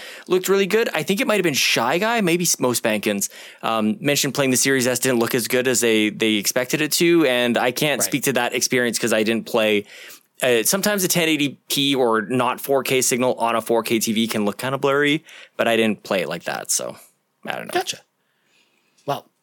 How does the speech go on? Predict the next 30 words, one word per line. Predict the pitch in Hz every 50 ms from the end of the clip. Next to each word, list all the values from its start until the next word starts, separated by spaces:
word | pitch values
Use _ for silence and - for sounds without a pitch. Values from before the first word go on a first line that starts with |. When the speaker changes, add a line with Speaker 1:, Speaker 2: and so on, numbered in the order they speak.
| _ _ _ -
Speaker 2:
moving | - 175 226 254 233 196
on. | 170 147
We | 147 175
got | 208 208
more | 202 208 196
questions, | 190 208 180 - - 113 113 -
Sean. | - - - - _ _ - - - -
So, | - - 180 170 160 151 147 - _ _ _ _ _ -
uh, | 170 175 165 165 - - -
Seth | - - - 240 294 -
Sturgill, | - - - 262 269 220 - 151 - 95 - - _ _ _ - -
friend | - - - 170 185 -
of | -
Speaker 1:
Seth! | 156
Speaker 2:
the | 165
show, | - - 165 113 92 - - _ _ _ _ - - - _ _
says, | - - - 202 175 170 165 165 156 - - _ -
"Hi, | - 214 247 302
friends. | - - 202 180 156 151 156 170 175 - - _ -
Which | 139 151 240 320 - - -
Xbox | 214 262 - - - 247 202 185 - - -
character | - - 202 202 202 202 - - 160 151 147 143 - - - - -
should | - - - 175
be | 196 196
made | 196 196 214 208
into | 214 202 - - 180
an | 180 180 180
anthropomorphic | 180 196 226 220 - 208 180 - 196 185 180 185 185 185 - 175 175 -
talking | - - 180 180 180 185 165 160 160
car, | 156 - - 185 185 156 139 131 123 123